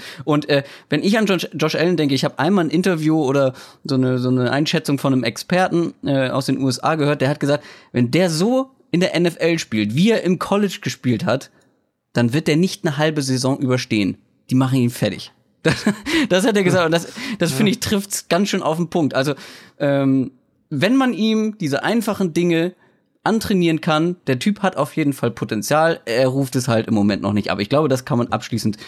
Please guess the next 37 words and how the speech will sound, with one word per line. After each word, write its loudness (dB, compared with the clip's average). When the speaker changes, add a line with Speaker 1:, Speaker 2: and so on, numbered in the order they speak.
Speaker 1:
so -2
festhalten. -2
Speaker 2:
Ja. -18
Speaker 1:
Kommen 2
wir 0
zu 0
Nummer 2
vier 0
und 0
das 2
ist 2
<laughs> 2
wieder 2
einer, 0
den 2
viele 0
an 0
eins 0
sehen 0
und, -2
äh, 0
manche 2
auch -2
für -4
den 0
besten -2
Quarterback -2
der 0
Klasse -2
halten, 0
nämlich 0
Sam 2
Darnold. 0
Speaker 2:
Mhm. -4
Speaker 1:
Sam 2
Darnold, 0
ähm, 2